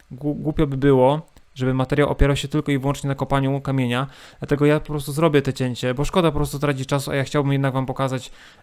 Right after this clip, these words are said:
y, jak będę robił ten dach. I jakąś koncepcję mam na to, może nie jest ona jakoś nie wiadomo jak bardzo rewelacyjna,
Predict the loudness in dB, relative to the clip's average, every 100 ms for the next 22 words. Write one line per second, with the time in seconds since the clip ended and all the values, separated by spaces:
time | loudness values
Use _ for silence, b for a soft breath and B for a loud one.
0 | -16 -8 -4 -2 -2 -2 0 -2 -2 -2
1 | 0 2 0 -4 -16 _ _ _ -18 -14
2 | -14 -14 -16 -16 -6 0 0 2 0 -2
3 | -2 2 2 2 0 -2 -2 -4 -2 -2
4 | -2 -4 -4 -4 -6 -6 -4 -2 -2 -2
5 | -2 0 0 0 -2 -2 -2 -2 -4